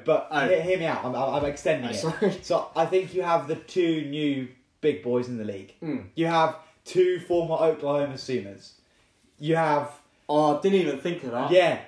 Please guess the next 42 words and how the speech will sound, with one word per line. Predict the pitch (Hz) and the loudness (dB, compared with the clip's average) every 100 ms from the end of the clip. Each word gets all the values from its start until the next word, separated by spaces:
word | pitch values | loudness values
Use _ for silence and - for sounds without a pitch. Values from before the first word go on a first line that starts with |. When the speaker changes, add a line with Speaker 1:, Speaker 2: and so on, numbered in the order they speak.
| - 175 | -4 -2
Speaker 1:
ex-, | 131 | -2
and | - 180 | -2 0
this, | 202 131 | 0 4
this | 185 196 | 4 4
is | 180 - | -2 -4
con-, | 180 131 - | -6 -6 -4
this | 170 175 | -4 -2
is, | 165 - _ _ _ - _ - | -4 -8 _ _ _ -20 _ -10
these | 170 180 165 | -4 0 0
are | 165 - _ _ _ _ _ - | -2 -6 _ _ _ _ _ -10
contributors | 160 139 - 160 135 - 123 107 - - | -10 -6 -4 -4 -4 -6 -6 -6 -14 -6
to | 156 | -4
the | 139 | -2
fixture | - - - 120 101 | -4 -4 -6 -8 -6
as | 127 135 | -4 -2
well | 143 139 135 | 2 2 2
as | 123 - | -2 -8
just | - 143 - | -4 -2 -2
the | 139 | -6
names | 135 135 123 | -4 -4 -4
of, | 113 107 - 131 | -8 -12 -12 -10
of | 117 | -8
the | |
franchises. | 135 131 113 117 98 92 82 - | -6 -6 -6 -6 -8 -10 -12 -16
Speaker 2:
Wow. | 90 92 92 - - | -16 -14 -14 -14 -4
Speaker 1:
Right, | 117 127 - - _ _ _ - | -2 -2 -6 -14 _ _ _ -6
and | 143 139 123 - | -4 -2 -6 -14
you | 143 151 | -6 -4
have | 160 160 - - - | 2 2 2 -6 -6
the | 147 | -4
next | 156 175 - - 123 | -2 -4 -4 -14 -4
big | 160 151 135 | 2 2 0
mobile | 127 147 123 123 123 | 0 0 2 0 0
Q | 131 117 | -4 -4
B, | 113 117 - _ _ _ _ - | -4 -6 -10 _ _ _ _ -12
and | 123 151 | -4 -2
Speaker 2:
Mm. | 147 | -2
Speaker 1:
you | |
have | 147 151 143 | -2 -2 -2
the | 139 | -4
next | 139 - - - | -4 -6 -16 -4
big | 156 139 135 | 0 0 -2